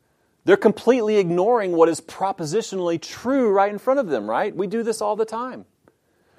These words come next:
We are so good at ignoring what's the most obvious thing in front of us to do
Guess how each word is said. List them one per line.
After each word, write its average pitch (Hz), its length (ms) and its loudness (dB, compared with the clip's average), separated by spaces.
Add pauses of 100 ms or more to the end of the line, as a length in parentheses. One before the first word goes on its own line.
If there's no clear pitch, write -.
(120)
We 214 140 6
are 190 80 8
so 240 400 6
good 170 520 4
at 165 180 4
ignoring 160 720 4
what's 160 260 6
the 175 60 2
most 170 320 6
obvious 196 480 4
thing 175 240 -2
in 156 80 -2
front 208 240 0
of 190 80 -2
us 156 120 0
to 127 120 -6
do 101 400 -6